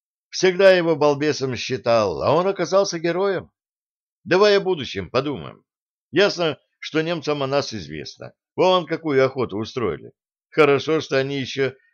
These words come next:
не научились имитатор от лодки отличать, а то бы нам хреново пришлось. Ну да ладно, проехали. А что дальше? Ты же сам сказал, что мы на войне.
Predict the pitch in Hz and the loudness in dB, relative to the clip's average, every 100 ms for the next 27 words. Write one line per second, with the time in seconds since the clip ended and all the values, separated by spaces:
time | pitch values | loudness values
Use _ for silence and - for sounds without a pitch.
0 | _ 113 131 135 127 110 147 143 127 - | _ -2 0 2 0 -2 -6 -4 -8 -12
1 | _ _ 127 139 135 117 113 113 123 123 | _ _ -4 -4 -2 2 2 2 -2 -2
2 | 123 120 113 104 120 113 123 127 85 69 | -6 -4 -4 -2 -6 -6 -10 -12 -10 -12
3 | _ _ 156 - - 131 147 127 123 - | _ _ 0 2 0 0 0 0 -2 -4
4 | 143 160 135 117 120 143 143 131 78 - | -2 -2 -2 -2 -2 -4 -10 -10 -10 -12
5 | _ _ _ _ _ _ _ _ 196 196 | _ _ _ _ _ _ _ _ 2 4
6 | 185 165 131 87 120 127 135 - 78 - | 4 4 0 -4 0 2 0 -4 -12 -14
7 | _ _ _ _ _ _ 117 - 175 117 | _ _ _ _ _ _ -8 -6 -4 2
8 | 123 123 - 127 131 _ _ _ _ _ | 2 2 -10 -16 -18 _ _ _ _ _
9 | _ _ _ _ _ _ _ _ 87 85 | _ _ _ _ _ _ _ _ -6 -6
10 | 95 107 180 214 208 190 - 107 - 58 | -6 -4 4 4 4 -4 -6 -6 -6 -12
11 | 50 - - - 92 92 107 120 139 143 | -14 -18 -18 -8 -6 -4 -4 -2 2 2
12 | 151 175 202 | 0 -4 -8